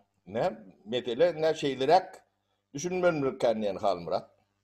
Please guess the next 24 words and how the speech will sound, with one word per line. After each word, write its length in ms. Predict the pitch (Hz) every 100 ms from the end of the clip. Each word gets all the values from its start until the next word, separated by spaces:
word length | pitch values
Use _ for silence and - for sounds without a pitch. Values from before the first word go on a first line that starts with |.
| _ _ _ _ _ _ _ _ _ _ _ _
Ondan 280 | - 135 180
yine 360 | 147 165 196 175
de 340 | 190 185 -
başka 340 | 151 151 - 214
bir 60 | 160
zat 280 | 123 110
var 160 | 104 104
da. 340 | 143 214 - _ _ _ _ _ _ _ _ -
Ee, 520 | 101 110 110 - 110
ben, 280 | 131 135 -
e, 80 | 117
Goskomstat'ın 1000 | 127 - 135 127 139 123 - 135 160 156
emelerinden, 640 | 143 139 131 127 139 143
e, 400 | - 117 117 117 113 80 - 87 _ _ _ _ _ _ _ _ _ _ _ _ _ _ _ _ _
informasyonu 680 | 120 113 120 117 110 131 127
verdiler 520 | 104 - 80 80 78
de. 120 | 117 - _ _ _ _ _ _ _
Yetmiş 440 | 123 151 147 151
iki 200 | - 202
prosent 480 | 175 156 139 135 -
diye 180 | 127 135
işsizlik 540 | 123 110 110 107 110
diye 180 | - -
de. 140 | -